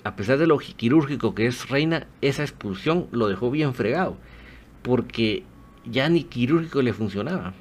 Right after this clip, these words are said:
¿verdad? Porque podía intentar nivelar, pero no podía ser muy, eh, eh, evidente, ¿verdad?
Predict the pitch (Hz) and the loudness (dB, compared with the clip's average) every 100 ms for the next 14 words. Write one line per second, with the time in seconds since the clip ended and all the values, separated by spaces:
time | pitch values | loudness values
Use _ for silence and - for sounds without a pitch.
0 | - 69 - 131 117 101 71 55 - - | -8 -6 -4 -4 0 0 0 -4 -8 -14
1 | - - - - - 101 123 170 175 127 | -20 -20 -20 -16 -4 0 4 4 4 0
2 | 131 151 139 95 123 156 - - - - | 0 0 0 2 2 0 -4 -16 -20 -20
3 | - 104 98 123 131 131 127 123 123 127 | -4 -2 2 2 4 4 4 0 0 2
4 | 123 123 107 95 - 64 - - - - | 2 2 0 -4 -8 -14 -16 -20 -20 -4
5 | 92 90 87 95 98 147 127 78 78 | -2 0 0 2 2 2 0 -2 -4